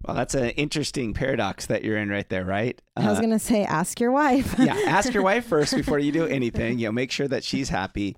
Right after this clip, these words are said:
Speaker 1: No, I mean, I think it's one of those things where, you know, certainly you know better than us as to whether this is gonna take business away from your wife or not. So that's gonna be part of this analysis. And I think a lot of it is this is going to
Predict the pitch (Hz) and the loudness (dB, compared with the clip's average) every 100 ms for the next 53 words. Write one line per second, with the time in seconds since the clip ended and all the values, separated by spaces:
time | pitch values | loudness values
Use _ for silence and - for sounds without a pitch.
0 | - 165 151 160 151 156 208 190 160 156 | -2 0 0 -2 -2 -4 -6 -6 -4 -2
1 | 139 127 - 139 127 120 - - 107 113 | -2 -4 -4 -4 -2 -4 -6 -6 -4 -2
2 | 107 104 98 82 - 123 101 - 143 120 | 0 0 -2 -4 -4 -4 -4 -2 -2 -2
3 | 117 139 135 117 113 104 107 110 101 95 | -2 0 0 -2 -2 -2 -2 -2 -4 -4
4 | - 101 92 - 107 110 107 104 101 - | -4 -4 -4 -4 -2 -2 -2 -2 -4 -4
5 | 120 120 101 107 104 107 - 113 101 92 | -4 -4 -4 -6 -4 -6 -6 -6 -6 -8
6 | 95 92 92 92 80 76 - - 50 50 | -6 -6 -4 -6 -4 -6 -8 -12 -12 -14
7 | _ - 104 95 - 101 98 101 - - | _ -8 -4 -4 -4 -4 -4 -4 -6 -4
8 | 117 95 101 - 101 120 113 - 104 - | -2 -2 -4 -4 -4 -2 -4 -4 -6 -6
9 | - - - 147 196 160 139 143 175 151 | -14 -16 -6 -4 -4 -4 -2 -2 -2 -2
10 | 127 127 - 135 135 113 127 127 120 - | -2 -4 -4 -4 -4 -4 -4 -2 -4 -2
11 | 117 113 110 | -2 0 -2